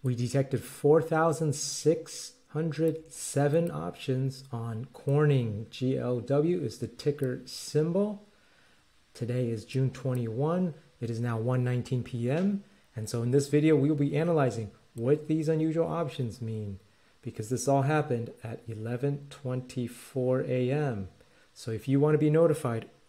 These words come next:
of unusual options activity, make sure to subscribe and click the bell icon to be notified.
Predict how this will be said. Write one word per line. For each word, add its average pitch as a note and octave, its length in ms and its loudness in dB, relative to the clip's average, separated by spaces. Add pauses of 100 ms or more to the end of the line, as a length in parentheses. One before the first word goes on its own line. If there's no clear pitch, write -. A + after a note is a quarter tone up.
of B2+ 160 0
unusual D3 360 4
options D3 300 -4
activity, C#3+ 600 0 (180)
make A#2 140 -4
sure C3 180 -2
to B2 240 -2
subscribe C#3 540 -2 (260)
and G2+ 100 -12
click - 280 -6
the C3 80 -4
bell A2 320 -4
icon G#2 380 -8
to G#2+ 100 -12
be G#2+ 160 -6
notified. A2 480 -8